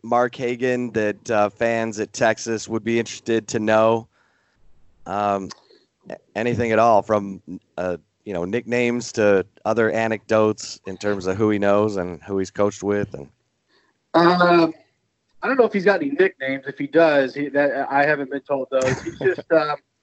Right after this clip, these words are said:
Speaker 2: you know, he's just, he's a stand-up guy. Um,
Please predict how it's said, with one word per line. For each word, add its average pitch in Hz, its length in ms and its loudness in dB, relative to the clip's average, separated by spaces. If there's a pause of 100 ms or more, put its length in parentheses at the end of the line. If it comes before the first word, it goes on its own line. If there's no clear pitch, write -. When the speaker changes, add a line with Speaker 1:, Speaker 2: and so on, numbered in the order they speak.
(560)
Speaker 2:
you 180 140 -6
know, 185 240 6
he's 175 340 -6
just, 185 420 0
he's 156 220 -12
a 131 60 -14
stand-up 170 600 2
guy. 139 480 2 (180)
Um, 131 400 -4